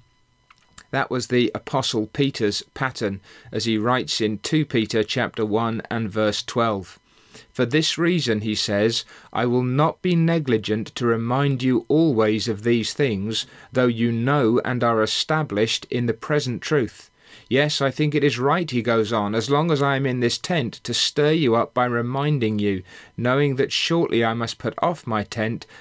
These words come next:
just as our Lord Jesus Christ showed me. Moreover, I will be careful to ensure that you always have a reminder of these things after my decease."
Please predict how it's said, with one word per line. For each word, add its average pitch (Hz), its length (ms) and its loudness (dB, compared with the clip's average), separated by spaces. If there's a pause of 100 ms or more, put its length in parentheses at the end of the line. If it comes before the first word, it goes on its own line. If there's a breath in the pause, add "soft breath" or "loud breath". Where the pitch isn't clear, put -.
just 139 380 -2
as 110 100 -2
our 110 140 2
Lord 127 400 0
Jesus 123 480 0
Christ 110 480 -4
showed 117 340 -2
me. 98 240 -4 (560 loud breath)
Moreover, 131 640 2
I 139 120 0
will 139 140 0
be 131 160 0
careful 147 480 0
to 113 140 -2
ensure 110 460 0
that 123 160 -2
you 131 220 2
always 117 540 4
have 127 200 -2
a 120 60 2
reminder 117 600 2
of 101 140 -2
these 107 300 0
things 117 400 0 (340 loud breath)
after 156 400 0
my 113 220 0
decease." - 720 -2